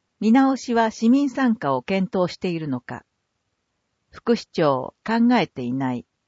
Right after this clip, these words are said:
質問。実施計画の変更に対する市長の責任について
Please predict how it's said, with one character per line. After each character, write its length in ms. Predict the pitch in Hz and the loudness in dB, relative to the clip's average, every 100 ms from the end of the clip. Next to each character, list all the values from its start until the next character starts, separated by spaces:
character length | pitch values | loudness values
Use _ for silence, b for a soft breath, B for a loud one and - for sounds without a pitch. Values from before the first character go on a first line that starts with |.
| _ _ _ _ _ _ _ _ _ | _ _ _ _ _ _ _ _ _
質 320 | - - 254 | -20 -2 2
問。 400 | 240 226 202 208 - _ _ _ _ _ _ _ | 4 2 0 -8 -18 _ _ _ _ _ _ _
実 100 | 208 | -6
施 220 | 202 285 269 | -4 -6 -4
計 240 | 285 269 | -2 -2
画 240 | 190 - | -2 -4
の 100 | 139 | -4
変 240 | 131 196 202 | -2 -2 -2
更 220 | - 196 | 0 0
に 160 | 190 180 | 0 -4
対 220 | 196 190 | -6 -6
す 180 | - 160 | -6 -6
る 160 | 143 - | -6 -6
市 140 | - | -12
長 240 | - 269 196 | 0 2 2
の 120 | - | -2
責 300 | 165 - 180 | -6 -4 -4
任 240 | 170 165 | -2 -4
に 120 | 165 | -6
つ 160 | - 170 | -8 -8
い 120 | 143 | -8
て 320 | - 135 - | -6 -6 -6